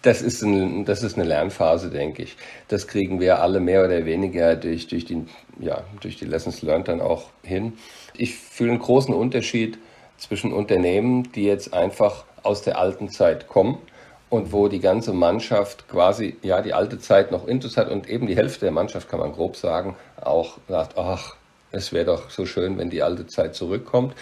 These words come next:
Die anderen sagen, „Mensch, richtig cool, ich nutze die Chancen, die sich daraus ergeben.“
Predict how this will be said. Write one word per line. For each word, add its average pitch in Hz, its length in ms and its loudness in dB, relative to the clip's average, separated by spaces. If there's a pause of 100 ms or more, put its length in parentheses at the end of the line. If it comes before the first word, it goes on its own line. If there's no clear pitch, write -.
(160)
Die 98 100 2
anderen 117 340 2
sagen, 104 360 2 (260)
„Mensch, 120 380 2
richtig 117 440 -4
cool, 113 200 0
ich 104 140 -4
nutze 127 240 -2
die 107 100 0
Chancen, 110 420 0
die 90 80 -6
sich 92 160 -8
daraus 90 460 0
ergeben.“ 98 540 -2